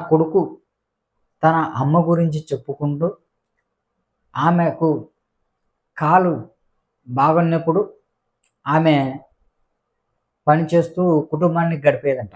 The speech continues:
So ఆమెకు కాలు చెడిపోయిన తర్వాత కుటుంబాన్ని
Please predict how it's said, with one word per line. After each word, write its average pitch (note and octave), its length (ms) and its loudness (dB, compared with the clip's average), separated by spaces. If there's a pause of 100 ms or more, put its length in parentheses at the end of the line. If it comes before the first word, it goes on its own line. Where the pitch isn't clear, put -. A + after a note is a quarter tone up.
(1200)
So F#3+ 120 -4 (220)
ఆమెకు E3 340 0 (400)
కాలు F3 340 2 (960)
చెడిపోయిన D#3+ 440 2 (100)
తర్వాత C#3+ 360 2 (1300)
కుటుంబాన్ని F#3 540 2